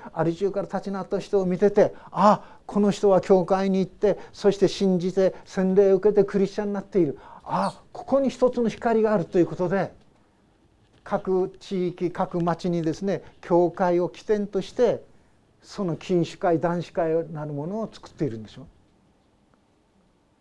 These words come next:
私が今までおっかした中にも一人そういう青年がいました。もう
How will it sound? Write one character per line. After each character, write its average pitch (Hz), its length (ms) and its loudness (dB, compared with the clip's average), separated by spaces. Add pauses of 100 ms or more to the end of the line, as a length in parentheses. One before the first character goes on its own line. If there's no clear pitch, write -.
(460)
私 156 320 -2
が 185 80 4
今 180 140 2
ま 175 100 0
で 170 80 4
お 175 60 6
っ 165 60 -2
か 190 180 2
し - 20 -12
た 202 120 -2
中 185 200 -2
に 196 80 -2
も 180 120 -2
一 - 80 -8 (100)
人 190 100 0
そ 196 120 2
う 190 40 4
い 180 60 2
う - 20 -6
青 190 160 0
年 190 180 2
が 151 80 0
い 151 80 0
ま 165 140 0
し - 100 -12
た。 - 100 -20 (1900)
も 180 380 0
う - 40 -20